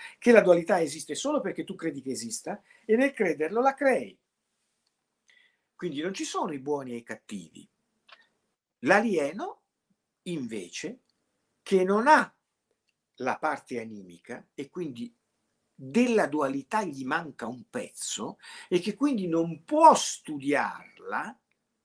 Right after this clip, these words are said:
anche perché si rifiuterebbe di farlo, si comprende che ha delle gravi problematiche comportamentali. L'alieno non vuole morire.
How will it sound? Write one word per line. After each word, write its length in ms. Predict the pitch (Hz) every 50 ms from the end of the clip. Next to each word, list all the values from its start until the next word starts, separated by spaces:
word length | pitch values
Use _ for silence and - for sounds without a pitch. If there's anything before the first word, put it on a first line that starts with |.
| _ _ _ _ -
anche 340 | - 214 254 254 - 180 -
perché 280 | 151 139 135 - 143
si 220 | 127 - - 180 175
rifiuterebbe 1300 | 170 170 156 - - - 277 311 302 226 160 - - 147 151 160 170 240 294 302 240 165 135 117 120 113
di 140 | 104 101 98
farlo, 800 | - - 104 90 85 82 - - - 87 101 143 214 285 _ _ _ _ _ _ _ _ _ _ _ _ _ _ _ _ _ _ _
si 180 | - - 240
comprende 540 | 240 - 302 294 285 269 269 285 285 294 -
che 140 | - - 139
ha 120 | 151 196
delle 280 | 214 185 151 123 117 107
gravi 600 | 104 113 123 143 196 247 294 294 226 180 127 120
problematiche 960 | - - 101 90 95 98 95 95 90 85 - - _ - - _ - - - _ _ _ _ _ _ _ _ _ _ -
comportamentali. 1000 | - - 165 127 - 135 - - 113 104 110 104 92 - 87 82 - - - -
L'alieno 380 | 113 143 156 151 160 196 - 311
non 160 | 285 208 143
vuole 220 | 120 113 120 113 110
morire. 560 | 101 92 95 127 135 104 - - - -